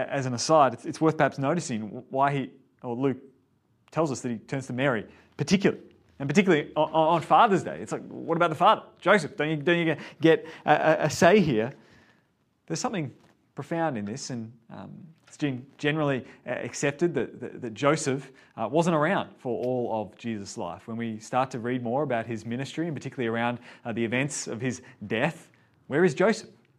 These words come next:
And so it's, it's kind of understood or accepted in tradition that, that Joseph perhaps passed away, that Mary, Mary was a widow. Jesus lost his dad. And so today we, we celebrate the dads.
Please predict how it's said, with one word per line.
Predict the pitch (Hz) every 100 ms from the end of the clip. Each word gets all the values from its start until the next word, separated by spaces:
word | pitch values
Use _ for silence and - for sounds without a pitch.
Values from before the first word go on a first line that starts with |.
| _ _ _ _ -
And |
so | 123 151
it's, | 147 -
it's | 131 - _ _ _ _ _
kind | - 120
of |
understood | 156 143 - 151 175 208
or | 127 120
accepted | 127 - 151 156 185
in | 165 147 117
tradition | - 131 147 196
that, | 160 123
that | 139 -
Joseph | 165 185 156
perhaps | 135 143 - - -
passed | 151 160 156
away, | 165 170 160
that | 110
Mary, | 127 139 143 131 -
Mary | 139 156 156
was | 131 131 131 - - -
a | -
widow. | 135 175 175 104
Jesus | 95 127 139 139 131 -
lost | 120 117 123 - - - - -
his | - 120 110 107 101 - _ - 110
dad. | 135 139 90 - _ _ _ _ _ _ _ _ -
And | 147
so | 170 156
today | - 175 214
we, | 220 139
we | -
celebrate | 175 165 165 113
the | -
dads. | - - -